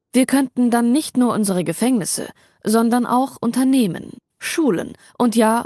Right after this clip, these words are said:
unseren gesamten Rechtsstaat anders organisieren.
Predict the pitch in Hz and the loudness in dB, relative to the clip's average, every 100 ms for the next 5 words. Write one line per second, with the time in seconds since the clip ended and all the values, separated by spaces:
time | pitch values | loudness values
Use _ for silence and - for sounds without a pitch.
0 | - 226 220 220 220 233 208 208 247 262 | -4 -4 -2 -2 -2 0 0 0 -2 -4
1 | - 262 262 202 - - - - - - | -6 -4 -2 -4 -6 -10 -12 -8 -8 -8
2 | - - - - 208 160 - - 156 156 | -10 -12 -8 -2 -2 -2 -6 -6 -6 -6
3 | 160 170 185 57 - 50 | -4 -6 -6 -10 -12 -16